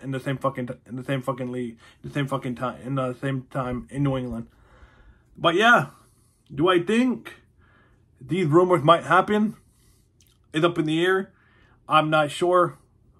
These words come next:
but hey, anything can happen in the N F L. But anyway, guys, just wanted to make a quick late night video after I read this article. And I'll see you guys in the next one. Go Pats, go,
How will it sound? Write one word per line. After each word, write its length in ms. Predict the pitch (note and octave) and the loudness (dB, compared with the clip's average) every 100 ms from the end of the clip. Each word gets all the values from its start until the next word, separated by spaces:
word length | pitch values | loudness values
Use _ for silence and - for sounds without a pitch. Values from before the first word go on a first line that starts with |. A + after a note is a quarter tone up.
| _ | _
but 400 | D3 C#3+ C#3 B2+ - - - | 0 0 0 -4 -10 -12 -4
hey, 380 | F3+ D#3 B2 _ _ _ - | -2 -2 -4 _ _ _ -8
anything 360 | D#3 E3+ E3+ | -4 -2 -2
can 80 | D#3 | 2
happen 260 | D#3+ D#3 D3 | 2 2 -2
in 60 | |
the 40 | D3 | -2
N 80 | |
F 120 | C#3 D3+ | 0 0
L. 240 | B2 - _ _ _ _ _ _ - | 0 -4 _ _ _ _ _ _ 2
But 140 | D#3+ | 2
anyway, 300 | F#3 F#3+ F3+ | 4 0 2
guys, 260 | F3 F3 E3 | 2 2 2
just 140 | D#3 | 0
wanted 180 | E3 E3+ | -2 -2
to 40 | D#3+ | -2
make 180 | E3 | -4
a 60 | C3+ | -8
quick 440 | - - F#3 F3 | -6 4 4 4
late 220 | C#3+ E3 D#3 | -2 -4 -2
night 180 | D#3 | -2
video 440 | C#3+ D3 C#3+ C#3+ - _ - | -2 -2 -2 -4 -8 _ -10
after 260 | C#3+ C#3+ C#3 | -8 -2 0
I 80 | C3+ | 2
read 280 | C#3 D#3 | 4 2
this 160 | D3+ C3 | 2 -4
article. 520 | C#3 C#3+ C3 C3 B2+ _ _ _ _ - - _ _ _ _ - - | -4 -2 -2 -6 -10 _ _ _ _ -20 -20 _ _ _ _ -20 -12
And 160 | C3+ C3+ | -6 -4
I'll 100 | B2 | -2
see 120 | D#3+ | 0
you 20 | |
guys 160 | F3 F3 | 0 0
in 60 | |
the 60 | G#3 | -2
next 120 | G#3+ | -2
one. 180 | B2+ - _ - | -8 -8 _ -4
Go 120 | D3 | -2
Pats, 280 | D3 D3+ C#3+ | 2 0 0
go, 320 | E3 F3+ | 0 0